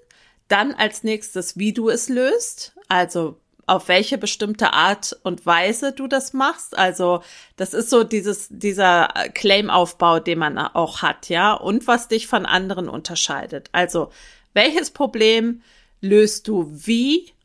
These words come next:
und auf welche Art und Weise, die dich von anderen unterscheidet. Das sind so diese drei Elemente des Wertversprechens.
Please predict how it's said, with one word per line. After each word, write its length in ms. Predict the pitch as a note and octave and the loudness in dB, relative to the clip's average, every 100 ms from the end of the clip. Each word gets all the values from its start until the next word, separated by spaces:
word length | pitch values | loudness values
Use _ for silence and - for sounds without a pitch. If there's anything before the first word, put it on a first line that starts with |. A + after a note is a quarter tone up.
| _ | _
und 380 | G3+ G3 F#3 - _ _ _ - | 0 0 -2 -10 _ _ _ -2
auf 240 | F#3 - | -2 2
welche 320 | G3 G#3+ B3+ D#3+ | 2 2 2 2
Art 220 | F#3+ G3 | 2 0
und 180 | F3+ F#3 | -4 2
Weise, 360 | F3+ F#3 G#3+ | 2 2 -2
die 160 | - F#3 | -4 -6
dich 180 | F#3+ - | -8 -6
von 180 | F#3 - | -6 -2
anderen 460 | F3 F3 F3 D#3+ | -2 -4 -8 -8
unterscheidet. 800 | - D#3+ E3+ - D3+ D3 D#3+ - | -8 -10 -6 -4 -2 -4 -6 -6
Das 160 | E3+ - | -6 -6
sind 180 | F#3+ - | -8 -8
so 100 | E3 | -8
diese 300 | F3 F3+ F3 | -6 -6 -6
drei 460 | - F3 F#3 G3+ - - - _ | 0 2 2 0 -8 -20 -20 _
Elemente 640 | A3 G3+ F3+ F3 F3+ G3+ | 0 2 2 2 0 -6
des 220 | G3 - - | -6 -6 -2
Wertversprechens. 1000 | B2+ - E3 - - C#3+ - D#3 - | -2 -2 -8 -8 -8 -10 -10 -14 -14